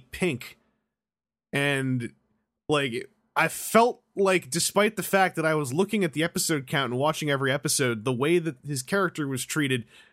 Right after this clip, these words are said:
I felt like I had somehow missed something really important. But he was just this dude who was kind of around, and then occasionally would feature, then would disappear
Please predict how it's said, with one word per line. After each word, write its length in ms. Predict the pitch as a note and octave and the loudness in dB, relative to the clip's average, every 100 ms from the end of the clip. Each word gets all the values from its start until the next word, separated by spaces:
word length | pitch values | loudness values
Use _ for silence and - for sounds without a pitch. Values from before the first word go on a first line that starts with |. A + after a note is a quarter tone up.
| _ - | _ -4
I 80 | |
felt 300 | - - G3 | 0 2 2
like 160 | F#3+ F3+ | 2 0
I 40 | E3 | -2
had 100 | - | 0
somehow 380 | E3+ E3+ D3+ | 0 0 0
missed 360 | B2+ A#2+ D#3+ - | 0 0 0 0
something 380 | F3+ E3 D3+ C3+ | -2 0 -2 -2
really 260 | D3 D#3 | 0 0
important. 600 | C3+ A2+ - D#3+ A3+ A3 - _ _ _ _ _ _ _ _ _ _ _ - | -2 -2 -2 0 0 -4 -10 _ _ _ _ _ _ _ _ _ _ _ -2
But 140 | C#3 | 0
he 100 | F#3 | 0
was 180 | F#3+ - | 0 0
just 220 | F#3 - | -4 -2
this 160 | F#3 B2+ | -4 -2
dude 360 | C3+ D#3 F#3+ | 0 2 2
who 120 | F3+ E3+ | 0 0
was 120 | D3 | -2
kind 280 | - E3 D#3+ | -2 0 0
of 80 | C3 | 0
around, 640 | C3 B2 C#3+ G3 G#3 F#3 _ _ _ _ _ _ _ _ - | 2 2 2 2 0 -4 _ _ _ _ _ _ _ _ -8
and 100 | C#3 | -4
then 100 | C#3+ | -2
occasionally 420 | C3 G3 G#3 F#3+ F#3+ | -2 0 2 2 0
would 140 | D#3+ | 0
feature, 440 | - F3+ - F#3 | -2 -2 2 2
then 140 | E3+ E3+ | 2 0
would 120 | D3+ | 0
disappear 680 | G3 - - A3 F3 C3+ | 0 -2 2 4 4 0